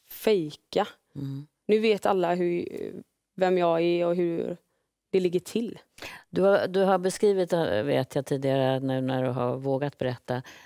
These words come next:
Speaker 2: att det har varit jobbigt i omklädningsrummet under alla de här matcherna. Att du
Speaker 1: Mm.
Speaker 2: hela tiden har känt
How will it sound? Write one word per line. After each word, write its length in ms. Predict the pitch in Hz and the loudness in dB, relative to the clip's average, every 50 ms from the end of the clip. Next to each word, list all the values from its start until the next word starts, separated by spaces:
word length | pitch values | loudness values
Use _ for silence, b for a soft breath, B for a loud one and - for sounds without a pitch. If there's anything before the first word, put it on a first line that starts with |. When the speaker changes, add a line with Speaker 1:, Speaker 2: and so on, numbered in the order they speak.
| B B B | B B B
Speaker 2:
att 140 | - 143 - | -8 -4 -2
det 60 | 160 | 0
har 40 | 143 | 0
varit 160 | 143 127 - 151 | 0 0 0 2
jobbigt 380 | 151 139 131 131 127 - - | 0 0 2 0 -2 -2 0
i 120 | 139 127 - | -2 -2 0
omklädningsrummet 1500 | - 160 156 147 139 131 - - 135 131 131 127 131 131 123 - - 127 135 135 151 170 185 190 190 190 190 185 - - | 0 0 0 0 -2 -2 -2 0 2 2 2 2 2 -2 -2 -2 0 2 2 2 2 0 0 0 0 0 0 0 0 -2
under 220 | 156 151 151 151 | -2 -2 0 0
alla 140 | 147 143 139 | 2 2 2
de 120 | 135 135 131 | 2 0 0
här 60 | 127 | 0
matcherna. 680 | 131 135 139 - - - - - 143 131 131 135 139 - B B B B B B B B | -2 -2 -4 -6 -10 -12 -10 -6 -4 -4 -2 -2 -4 -4 B B B B B B B B
Att 100 | 151 - | -8 -4
du 80 | 160 | 0
Speaker 1:
Mm. 80 | 175 185 | 2 2
Speaker 2:
hela 200 | 170 156 156 151 | 4 4 4 2
tiden 380 | - - 165 160 151 151 151 147 | 2 2 0 2 2 2 0 0
har 100 | 147 139 | 0 -2
känt 480 | - 135 127 123 123 127 - - - | 0 0 -2 0 -2 -4 -6 -10 -14